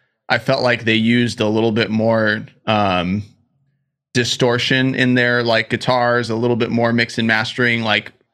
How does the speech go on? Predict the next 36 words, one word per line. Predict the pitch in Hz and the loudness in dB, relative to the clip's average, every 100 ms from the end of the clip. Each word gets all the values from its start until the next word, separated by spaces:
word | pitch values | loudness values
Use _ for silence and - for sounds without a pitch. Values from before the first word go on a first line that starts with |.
| _ | _
muddiness | - - 123 120 117 127 127 120 120 | -16 -2 2 4 4 2 2 0 0
that, | 131 113 | -4 -2
that | 120 104 - | -2 -2 -2
they | 110 | -2
took | - 123 | 0 -2
advantage | 110 110 107 117 113 | 0 0 0 0 0
of | 110 | 0
to | 110 | 0
make | 110 - | 0 -2
it | |
sound | - 113 110 | -2 -2 0
a | |
little | 110 113 | 0 2
more | 113 101 | 2 0
grungy. | 104 104 107 127 135 - - _ - | 0 2 2 0 -4 -14 -20 _ -6
And, | 120 117 110 | -2 0 0
uh, | 107 104 95 90 | 0 2 0 0
I | 110 | -2
feel | 113 131 127 | -2 0 0
like | 127 110 110 - _ _ _ _ _ 123 | 2 0 -4 -18 _ _ _ _ _ -4
that | 123 123 | 0 0
was | 123 117 | 0 0
a | 117 | 0
little | 120 123 117 | 2 2 2
bit | 113 | 0
of | 107 107 | -2 -2
what | 113 107 - - | 0 0 -2 -4
I | 110 | -4
felt | 110 113 107 | -2 -2 0
in | 104 | -2
Dominion. | 104 101 104 95 95 - - | -2 0 0 0 -2 -6 -4
And, | 127 123 | -2 0
like, | 117 107 | 0 0
again, | 113 113 98 | 0 -2 -2
like, | 104 104 | -4 -2
that | 151 139 | 0 -2